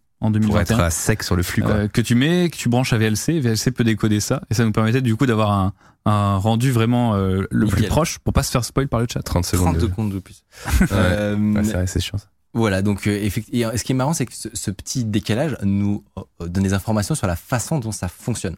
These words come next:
Speaker 2: Ah, d'accord.
Speaker 1: Hmm. Oui.
Speaker 3: En gros, le, les vendeurs donc des I P T V, euh, pirates, ils récupèrent les flux officiels,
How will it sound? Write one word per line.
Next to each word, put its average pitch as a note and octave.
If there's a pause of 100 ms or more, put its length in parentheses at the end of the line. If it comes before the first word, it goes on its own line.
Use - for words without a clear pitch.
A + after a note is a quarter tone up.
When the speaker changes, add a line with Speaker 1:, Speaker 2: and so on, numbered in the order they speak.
Speaker 2:
Ah, F#2+
d'accord. F2
Speaker 1:
Hmm. A2 (400)
Oui. F2+
Speaker 3:
En A2+
gros, D3 (600)
le, G#2
les F#2+
vendeurs A2
donc F2+
des E2+
I F2
P F#2
T -
V, E2
euh, -
pirates, G#2+
ils G#2+
récupèrent D3
les G2+
flux -
officiels, -